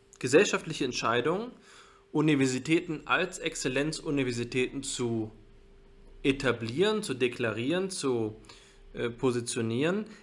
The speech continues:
etwas ist, was in verschiedenen Medien aufgefasst werden kann. Man kann zum Beispiel sagen, dass eine Exzellenzuniversität in der Politik,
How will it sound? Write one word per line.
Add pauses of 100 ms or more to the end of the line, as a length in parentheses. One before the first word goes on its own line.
(120)
etwas
ist,
was
in
verschiedenen (280)
Medien (360)
aufgefasst
werden
kann. (880)
Man
kann
zum
Beispiel
sagen,
dass
eine
Exzellenzuniversität (580)
in
der
Politik,